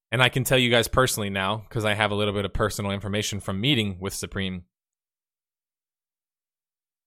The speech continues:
Is it out of the question to assume by this point these devs look a little bit out of their, um,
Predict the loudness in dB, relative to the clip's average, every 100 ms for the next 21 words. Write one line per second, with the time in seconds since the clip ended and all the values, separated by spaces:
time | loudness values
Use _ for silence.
0 | _ -2 2 0 2 0 2 0 -2 -4
1 | -4 -4 -2 -2 -2 -4 -4 -6 -6 -10
2 | -10 -8 -6 -6 -6 -2 0 0 0 -4
3 | -4 -2 -2 -2 -2 -2 0 0 -2 -4
4 | -8